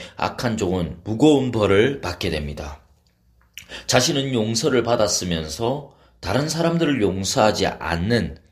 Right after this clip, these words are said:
악한 자들은 준엄한 심판을 받게 될 것입니다. 옥졸들에게 넘겨진 것으로 번역되어 있지만 실상은 조금 달랐습니다. 헬라 원문의 단어의 뜻은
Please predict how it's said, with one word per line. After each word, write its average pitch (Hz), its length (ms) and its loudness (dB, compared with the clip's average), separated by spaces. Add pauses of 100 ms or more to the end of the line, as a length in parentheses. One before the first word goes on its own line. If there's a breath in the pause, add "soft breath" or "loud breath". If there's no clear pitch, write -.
(320 loud breath)
악한 147 460 0
자들은 90 500 -2
준엄한 113 560 0
심판을 95 600 -4 (280 loud breath)
받게 92 300 -4
될 90 180 4
것입니다. 76 640 -4 (1400 loud breath)
옥졸들에게 139 840 6
넘겨진 127 880 2
것으로 104 560 2
번역되어 90 560 2
있지만 80 560 -6 (160 soft breath)
실상은 160 920 0 (720)
조금 107 300 2
달랐습니다. - 720 -2 (800 soft breath)
헬라 143 240 6
원문의 120 520 0
단어의 104 340 -2
뜻은 110 400 -6